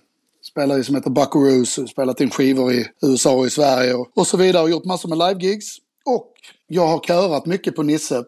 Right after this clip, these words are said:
på hans soloskivor och sådär, som Chips Kisby har producerat allihopa.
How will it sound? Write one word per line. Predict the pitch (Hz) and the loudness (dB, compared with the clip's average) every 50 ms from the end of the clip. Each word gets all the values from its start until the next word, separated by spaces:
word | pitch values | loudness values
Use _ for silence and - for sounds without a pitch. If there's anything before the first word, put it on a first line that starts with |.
| _ _ _ - | _ _ _ -10
på | - 147 | -6 -4
hans | 131 147 147 135 - - | -2 -2 -2 -2 -2 -2
soloskivor | - 165 135 127 113 - 139 127 120 131 | 0 0 0 0 -2 -2 -2 -2 -2 -4
och | 127 - | -4 -4
sådär, | 196 190 151 | -2 -2 -2
som | - - 202 165 | -2 -2 -4 -2
Chips | - 208 185 - - | -2 -2 -4 -4 -2
Kisby | - 240 165 - - - | 0 0 0 0 -2 -4
har | 131 127 | -4 -4
producerat | 127 - 151 135 131 - 170 135 120 127 131 - | -2 -2 -2 -2 0 0 -2 -2 -4 -6 -6 -4
allihopa. | 143 135 135 120 - - _ _ | -4 -4 -2 -4 -6 -10 _ _